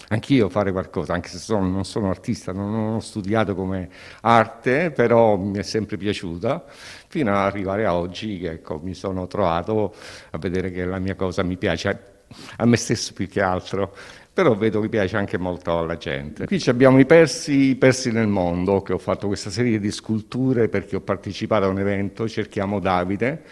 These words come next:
un ragazzo che si era perso qui nelle montagne. Eh, diciamo che quel giorno mi sono sentito un po' fuori posto, nel senso che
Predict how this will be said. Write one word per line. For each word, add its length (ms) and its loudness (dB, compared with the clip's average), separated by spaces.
un 100 -6
ragazzo 400 -2
che 60 -4
si 120 -6
era 140 0
perso 720 -4
qui 140 -8
nelle 280 -4
montagne. 760 -2
Eh, 760 4
diciamo 320 2
che 140 4
quel 160 2
giorno 240 2
mi 60 2
sono 180 2
sentito 380 0
un 80 4
po' 140 4
fuori 280 4
posto, 540 2
nel 160 0
senso 480 2
che 260 2